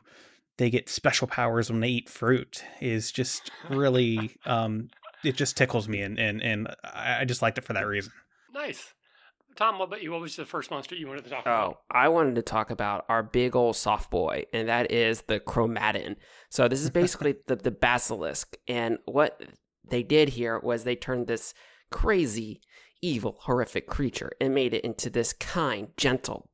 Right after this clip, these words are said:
Speaker 3: benevolent giant. And I love monsters that I can use as N P Cs, uh, to help players, and that's what this is. So it's so,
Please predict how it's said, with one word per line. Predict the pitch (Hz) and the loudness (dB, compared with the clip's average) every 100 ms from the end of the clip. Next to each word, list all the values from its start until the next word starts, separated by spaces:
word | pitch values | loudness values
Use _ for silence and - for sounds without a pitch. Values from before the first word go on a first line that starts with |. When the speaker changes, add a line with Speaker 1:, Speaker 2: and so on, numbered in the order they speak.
| _ | _
Speaker 3:
benevolent | 123 120 117 127 117 - 117 120 | 0 2 0 0 -4 -4 -10 -10
giant. | - - - - - | -6 -6 -6 -10 -6
And | - 139 | 0 2
I | 165 | 2
love | 123 123 123 123 | 2 4 4 2
monsters | 113 107 - 127 | -2 -2 -4 -4
that | 110 104 | -4 -4
I | |
can | 107 110 110 | -4 -4 -2
use | 110 117 | -2 0
as | 120 - | -2 -4
N | - 110 | -8 -8
P | - 110 | -6 -6
Cs, | - 110 110 156 - - - - - | -4 -4 -4 -4 -8 -18 -20 -20 -6
uh, | 113 107 | -4 -4
to | 104 | -2
help | 104 - | 0 2
players, | - 107 110 117 | 2 0 -2 -4
and | - 107 | -6 -4
that's | 110 147 147 | -4 -4 -4
what | 131 | -4
this | 117 | -4
is. | 147 127 | -4 -4
So | - | -2
it's | 131 - | -2 0
so, | - 185 | 0 -2